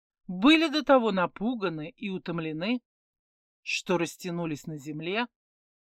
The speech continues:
являя жалостное зрелище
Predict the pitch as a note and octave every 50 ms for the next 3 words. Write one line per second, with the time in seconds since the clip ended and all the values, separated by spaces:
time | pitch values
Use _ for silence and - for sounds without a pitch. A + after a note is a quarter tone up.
0 | _ _ _ _ - D#3 D#3 F#3+ G#3+ F#3+ G#3+ A3+ C4+ E4+ E4+ D#4+ D#4 C#4 A#3 A3+
1 | G3 E3+ D#3+ D3+ - - E3+ D#3 D#3 D3 C#3 C3 D3+ D3+ F#3+ A3+ B3+ B3 B3+ A3+
2 | - - - A#3+ A#3